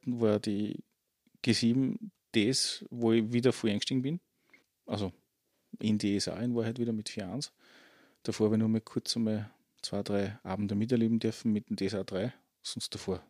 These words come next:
eins und zwei rauf und runter gespielt, was gegangen ist. Und auch die Art und Weise, wie man gespielt hat, hat sich das massiv verändert, von meiner Wahrnehmung her in meinem Bekanntenkreis.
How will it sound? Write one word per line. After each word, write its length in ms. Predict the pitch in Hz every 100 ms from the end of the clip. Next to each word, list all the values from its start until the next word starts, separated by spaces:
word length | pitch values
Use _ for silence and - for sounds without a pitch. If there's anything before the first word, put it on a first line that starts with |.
| _
eins 200 | - 90
und 120 | 95 -
zwei 120 | 95
rauf 280 | 92 95 -
und 80 |
runter 140 | 98 104
gespielt, 220 | - 104
was 100 | 101
gegangen 280 | 87 95 110
ist. 140 | 123 - - - - -
Und 100 | 107
auch 80 | 104
die 120 | 113
Art 340 | 104 - - -
und 120 | 110
Weise, 240 | 104 101
wie 60 | 107
man 100 | 120
gespielt 280 | - 117 107
hat, 340 | - - -
hat 100 | 110 104
sich 100 | 104
das 240 | 98 -
massiv 320 | 110 - 117
verändert, 480 | - 113 101 107 - -
von 200 | - -
meiner 200 | 101 104
Wahrnehmung 300 | 107 107 110
her 100 | 104
in 60 | 107
meinem 120 | 104
Bekanntenkreis. 720 | 101 - 120 127 107 98 120